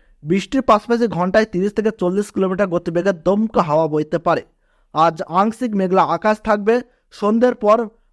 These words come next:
ভারী বৃষ্টির সম্ভাবনা নেই। নদিয়া, মুর্শিদাবাদ, বীরভূম,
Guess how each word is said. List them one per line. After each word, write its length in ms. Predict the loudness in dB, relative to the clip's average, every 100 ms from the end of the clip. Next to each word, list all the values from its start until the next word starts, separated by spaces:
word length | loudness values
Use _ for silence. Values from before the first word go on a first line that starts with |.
| -4
ভারী 240 | 0 0
বৃষ্টির 400 | -2 -4 -4 -4
সম্ভাবনা 560 | -2 -2 0 0 0 0
নেই। 280 | 0 0 -2 _ _ _ _ -4
নদিয়া, 340 | -2 2 2
মুর্শিদাবাদ, 540 | 0 -4 -6 0 0 2
বীরভূম, 480 | -2 -2 -2 -4